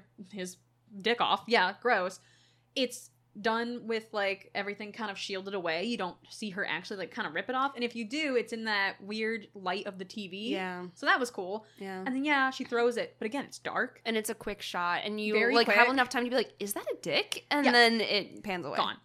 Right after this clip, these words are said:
Speaker 2: Yeah.
Speaker 1: And, like, I'm not mad about that. It was gross, but I wasn't forced to stare at it. Whereas this one felt so over the top and fake that I was like, "You're trying to be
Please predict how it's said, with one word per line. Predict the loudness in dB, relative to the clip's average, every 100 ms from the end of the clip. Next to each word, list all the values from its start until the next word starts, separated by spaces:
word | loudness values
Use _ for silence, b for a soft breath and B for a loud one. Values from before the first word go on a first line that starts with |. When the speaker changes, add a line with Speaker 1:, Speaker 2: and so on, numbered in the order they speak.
| _
Speaker 2:
Yeah. | -10 -10 _ 0
Speaker 1:
And, | 0 0 -4
like, | -4 -6 -10 _ _ _ _ _ 0
I'm | 2
not | 4 4
mad | 6 6
about | 4 -2 -4
that. | -6 -4
It | -6
was | -6 -8
gross, | -4 2 2 2 -4
but | -4
I | -2
wasn't | 0 -2 -4 -8
forced | -6 -2 0 0 -4
to | -14
stare | -4 0 2
at | 2
it. | 0
Whereas | -2 -6
this | -8 -8
one | -8
felt | -6 0 0 -2 -4
so | -4
over | -4
the | -6
top | -2 -2 -4
and | -10
fake | -6 -2 -2 -2
that | -2
I | -2
was | -4
like, | -6 -2
"You're | -2
trying | 0 0 0 0
to | -2
be | -2 0 -2 -6